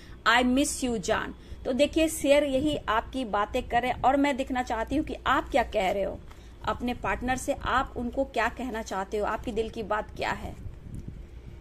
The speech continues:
देखिए, आप अपने पर्सन को क्या मैसेज दे रहे हो,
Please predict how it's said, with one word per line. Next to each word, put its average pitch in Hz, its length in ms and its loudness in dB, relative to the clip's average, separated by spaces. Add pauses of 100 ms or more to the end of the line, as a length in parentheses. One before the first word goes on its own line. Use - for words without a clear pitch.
(640)
देखिए, 277 440 6
आप 240 240 6
अपने 302 200 4
पर्सन 277 380 0
को 277 120 0
क्या 240 220 2
मैसेज 226 340 -2
दे 214 180 2
रहे 202 100 2
हो, 220 320 -2